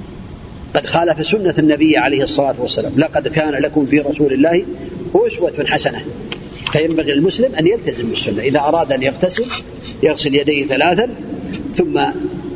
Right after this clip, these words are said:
يستنجي، وبعد الاستنجاء يضرب بيده الحائط إن كان عنده حائط،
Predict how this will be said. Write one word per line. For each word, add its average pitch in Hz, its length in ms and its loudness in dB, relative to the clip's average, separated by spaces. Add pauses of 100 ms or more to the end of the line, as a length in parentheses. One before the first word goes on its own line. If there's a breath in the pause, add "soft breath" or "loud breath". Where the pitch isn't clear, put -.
(140)
يستنجي، 180 680 2 (480)
وبعد 151 300 2
الاستنجاء 147 640 2
يضرب 147 260 2
بيده 147 360 0
الحائط 165 420 0 (140)
إن 117 60 -2
كان 139 180 0
عنده 135 280 2
حائط، 185 360 0